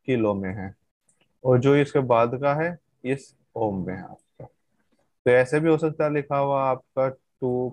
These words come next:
पॉइंट थ्री वन फ़ोर किलो ओम, तो ये तो हो गया पूरा किलो ओम में और ये हो गया आपका, ये किलो में हो गया और ये सिर्फ आपका ओम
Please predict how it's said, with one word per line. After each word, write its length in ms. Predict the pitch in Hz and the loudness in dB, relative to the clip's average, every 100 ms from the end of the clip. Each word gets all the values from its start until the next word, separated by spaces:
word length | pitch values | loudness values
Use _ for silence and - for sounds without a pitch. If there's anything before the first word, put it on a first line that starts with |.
| - | -6
पॉइंट 400 | 117 113 113 117 - _ - | -6 -4 -6 -8 -12 _ -4
थ्री 240 | 110 110 | -2 0
वन 240 | 110 107 107 | 0 -2 -4
फ़ोर 380 | - 107 113 143 - _ _ _ _ _ _ _ _ _ _ _ _ _ _ _ _ - | -2 0 2 0 -6 _ _ _ _ _ _ _ _ _ _ _ _ _ _ _ _ 0
किलो 240 | 135 131 | 2 4
ओम, 380 | 127 98 98 90 98 _ _ _ _ _ _ _ _ _ _ _ _ _ _ _ _ - | 2 0 -6 -8 -14 _ _ _ _ _ _ _ _ _ _ _ _ _ _ _ _ 0
तो 40 | |
ये 160 | 131 147 | 4 4
तो 140 | 170 | 4
हो 140 | 156 151 | 2 4
गया 100 | 160 | 2
पूरा 220 | 160 160 | 0 0
किलो 300 | 160 123 107 | 0 -2 -4
ओम 180 | 101 95 95 | -4 -8 -10
में 100 | 101 98 _ _ _ | -12 -14 _ _ _
और 180 | 127 120 | 0 2
ये 80 | 127 | 2
हो 220 | 135 127 127 | 0 0 0
गया 220 | 127 120 | 2 0
आपका, 320 | 117 - 165 190 _ _ _ _ _ - | -2 -4 -4 -4 _ _ _ _ _ -8
ये 120 | 113 | -8
किलो 320 | - 113 113 | -4 -2 0
में 120 | 117 | -2
हो 180 | 123 120 | -2 -2
गया 200 | 127 156 | 0 -2
और 300 | 151 113 113 | -2 -2 -2
ये 80 | 113 | -2
सिर्फ 360 | - 117 113 104 | -2 -4 -2 -2
आपका 360 | 104 - 151 156 - | -2 -4 -8 -8 -8
ओम 200 | 110 101 | -12 -12